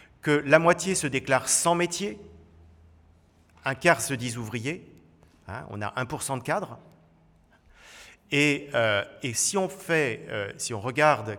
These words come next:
quels, quels sont les, les, euh, vous savez, j'ai, j'ai été frappé par le fait que des détenus me disaient très souvent, «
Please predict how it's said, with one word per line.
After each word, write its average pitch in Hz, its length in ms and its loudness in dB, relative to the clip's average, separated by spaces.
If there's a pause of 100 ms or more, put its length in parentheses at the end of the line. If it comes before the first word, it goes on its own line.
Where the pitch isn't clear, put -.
quels, - 300 -4
quels 113 200 -6
sont 127 420 -4
les, 98 440 -12
les, 98 260 -12 (420)
euh, 90 220 -10
vous - 200 -20
savez, 131 120 -6
j'ai, 131 160 -8
j'ai 123 120 -6
été 123 140 -6
frappé 160 360 -2
par 120 220 -2
le 113 100 -4
fait 143 240 -4
que 113 220 -4
des 104 120 -10
détenus 117 320 -6
me 135 60 -4
disaient 113 260 -4
très 120 140 -8
souvent, « 123 400 -4